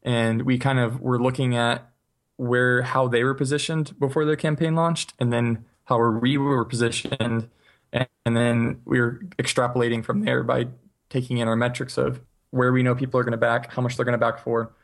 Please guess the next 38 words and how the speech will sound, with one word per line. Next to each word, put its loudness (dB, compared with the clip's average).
and -2
then 0
also 0
the -2
different -2
levels 0
of -4
preparation, 0
assuming 2
that 0
the 0
audience 0
on -2
Kickstarter -2
who 0
had 0
backed -2
those -4
previous -4
campaigns -4
was 2
still 2
in 0
the 0
Kickstarter 0
community, 2
or, 2
or 2
they 0
would 2
be 0
interested 0
in 0
backing -2
other 0
similar -6
coffee -4
projects. -6